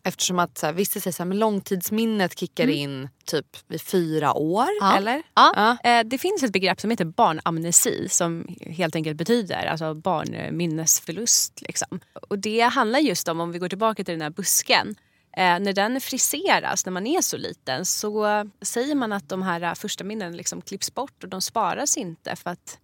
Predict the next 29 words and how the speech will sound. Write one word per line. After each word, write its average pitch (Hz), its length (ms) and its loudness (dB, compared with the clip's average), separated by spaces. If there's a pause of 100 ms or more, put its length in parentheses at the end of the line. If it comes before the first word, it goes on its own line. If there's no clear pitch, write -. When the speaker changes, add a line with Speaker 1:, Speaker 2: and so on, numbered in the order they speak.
(120)
Speaker 2:
hjärnan 190 420 2
är 165 120 -2
under 175 180 -6
utveckling, - 640 -4
liksom. - 500 -4
Men 240 160 2
att 247 120 0
det 240 80 0
sen 175 200 0
börjar 180 220 -4
vid 285 120 -6
fyra - 260 -4
års 170 100 -10
ålder. - 200 -14 (300)
Speaker 1:
Så 202 120 2
om 220 80 2
någon 240 160 6
säger 180 160 2
så 160 80 0
här, 139 60 4
"Jag 147 100 4
kommer 190 180 0
ihåg 185 220 4
något 135 160 -4
från 143 80 -8
när 127 40 -2
jag 95 60 -2
var - 80 -4
två", - 340 -4